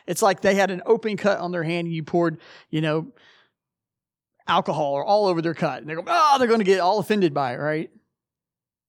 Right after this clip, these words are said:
It's dangerous. That's a good danger. 'Cause when we look at the life of Saul, I'm glad that it was dangerous. I'm glad the gospel was a dangerous thing for him. That he had to look at it.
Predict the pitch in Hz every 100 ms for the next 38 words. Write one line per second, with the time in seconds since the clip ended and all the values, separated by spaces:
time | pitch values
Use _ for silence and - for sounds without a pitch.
0 | _ _ _ _ _ _ _ _ _ _
1 | _ 143 - 226 311 233 156 - - -
2 | _ _ _ _ _ _ _ _ _ _
3 | _ _ _ _ 233 240 220 269 202 175
4 | 170 220 - _ _ _ _ _ _ _
5 | _ _ _ _ _ _ _ _ _ _
6 | _ _ _ _ _ _ _ _ - 185
7 | 220 247 233 220 226 214 - 247 240 208
8 | 208 226 220 180 - _ 190 202 185 160
9 | 156 143 131 180 247 208 214 208 - 190
10 | 202 170 160 156 151 - 147 - 143 151
11 | - _ _ _ _ _ _ - 175 240
12 | 262 196 185 180 170 175 208 226